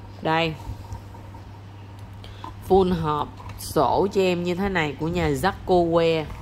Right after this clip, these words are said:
Con này còn tag nè.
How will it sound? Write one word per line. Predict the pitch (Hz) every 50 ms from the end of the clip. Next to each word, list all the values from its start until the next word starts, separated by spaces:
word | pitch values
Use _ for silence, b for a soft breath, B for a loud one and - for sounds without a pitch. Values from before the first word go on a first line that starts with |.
| - - - - - - - - - - - - - - - - - - - - - - - - - - -
Con | - 170 175 175
này | 170 160 151 139 -
còn | 156 151 147 147 143 147
tag | - - 165 175 202 240 -
nè. | 208 180 156